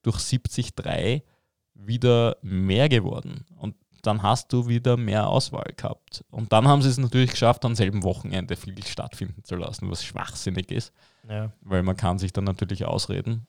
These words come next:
Speaker 1: Aber die Konstellation, jetzt drei Wettkämpfe an, an drei Wochenenden, super.
Speaker 2: Vor allem drei so coole. Das
Speaker 1: Ja.
Speaker 2: also
Speaker 1: Ja, weil jeder
Speaker 2: bei Graz wissen wir's noch nicht, aber davon gehen wir mal
Speaker 1: Ja,
Speaker 2: aus, dass
Speaker 1: das wird schon
Speaker 2: Ironman
Speaker 1: passen.
Speaker 2: das,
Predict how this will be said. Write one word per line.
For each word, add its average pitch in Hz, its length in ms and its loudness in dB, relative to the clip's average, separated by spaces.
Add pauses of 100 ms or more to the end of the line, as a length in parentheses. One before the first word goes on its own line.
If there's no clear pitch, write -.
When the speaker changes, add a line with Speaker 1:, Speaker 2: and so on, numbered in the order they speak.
Speaker 1:
Aber 95 160 0
die 95 120 -8
Konstellation, 110 920 2
jetzt 104 300 0
drei 92 180 0
Wettkämpfe 113 580 0
an, 95 300 -4
an - 240 -10
drei 92 220 2
Wochenenden, 104 760 -2 (120)
super. - 320 -6
Speaker 2:
Vor 123 80 0
allem 117 80 -4
drei 120 240 -2
so 120 120 -4
coole. 117 480 -6
Das - 120 -20
Speaker 1:
Ja. 98 220 0 (160)
Speaker 2:
also 110 340 -6 (140)
Speaker 1:
Ja, 120 120 6
weil 110 160 4
jeder 120 220 4
Speaker 2:
bei 131 60 6
Graz 127 340 4
wissen 151 180 0
wir's 143 100 4
noch 139 120 4
nicht, 135 160 2
aber 123 200 0
davon 123 260 -2
gehen 120 120 -2
wir 127 80 2
mal 123 160 2
Speaker 1:
Ja, 117 180 6
Speaker 2:
aus, - 80 6
dass 131 180 6
Speaker 1:
das 123 100 6
wird 127 140 6
schon 127 100 6
Speaker 2:
Ironman 120 180 6
Speaker 1:
passen. 127 140 4
Speaker 2:
das, 98 220 0